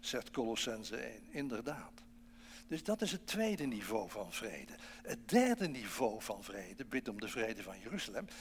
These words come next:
heeft te maken met de komst van het koninkrijk.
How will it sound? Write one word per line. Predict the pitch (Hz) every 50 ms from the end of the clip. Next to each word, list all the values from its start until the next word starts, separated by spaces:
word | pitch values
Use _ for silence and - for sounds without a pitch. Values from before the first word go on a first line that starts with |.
| - - - -
heeft | - - 175 160 - -
te | - -
maken | 165 196 208 208 165 117 - 143 - - - -
met | - 143 147 -
de | - 143 - - - -
komst | - 285 277 254 - - - -
van | - - 175 160
het | 175 - - -
koninkrijk. | - 247 277 254 214 160 117 107 - - - - - - - - - -